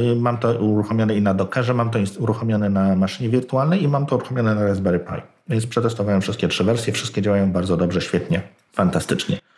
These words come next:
Co to robi? To jest serwer D H C P, czyli automatycznie blokuje nam jakieś, e, reklamy w domyślnej konfiguracji.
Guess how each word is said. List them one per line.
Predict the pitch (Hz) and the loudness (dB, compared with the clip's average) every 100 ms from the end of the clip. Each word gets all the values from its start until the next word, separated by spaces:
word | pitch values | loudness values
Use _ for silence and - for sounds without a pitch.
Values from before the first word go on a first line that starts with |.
| _ - | _ -8
Co | 139 | -2
to | 139 | 0
robi? | 95 95 | 0 0
To | |
jest | 143 - | -2 0
serwer | 147 143 | 0 0
D | 127 | -2
H | 127 | -2
C | 123 | -2
P, | 117 101 147 - _ _ - - - - | 0 0 0 -4 _ _ -20 -20 -14 -4
czyli | 123 127 - | 0 0 0
automatycznie | 113 117 117 113 120 120 | -2 0 -2 -2 -4 -2
blokuje | 95 113 117 139 123 110 | 0 0 0 0 2 2
nam | 104 98 | 2 2
jakieś, | 95 101 98 - - 98 | 0 -2 -2 -2 -2 0
e, | 98 | 0
reklamy | 156 175 87 67 - - _ _ _ - | 0 -2 -2 -2 -6 -14 _ _ _ -8
w | 95 | -2
domyślnej | 113 110 - 101 | 0 0 0 -2
konfiguracji. | 104 95 95 87 73 - - | -2 0 0 0 -2 -6 -10